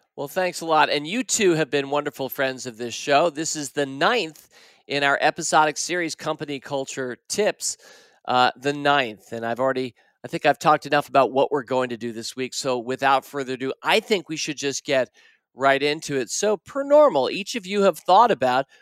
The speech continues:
what are some of the workplace practices, things we're trying out,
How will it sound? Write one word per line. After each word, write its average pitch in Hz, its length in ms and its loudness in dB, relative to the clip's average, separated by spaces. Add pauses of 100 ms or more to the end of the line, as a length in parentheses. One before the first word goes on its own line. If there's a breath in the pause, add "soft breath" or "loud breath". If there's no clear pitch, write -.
(200 soft breath)
what 147 140 2
are 220 80 0
some 180 280 0
of 160 160 -4
the 147 320 -6 (320)
workplace 139 420 -4 (140)
practices, 220 920 -2
things 165 300 -8
we're 135 100 -8
trying 147 500 2
out, 156 220 4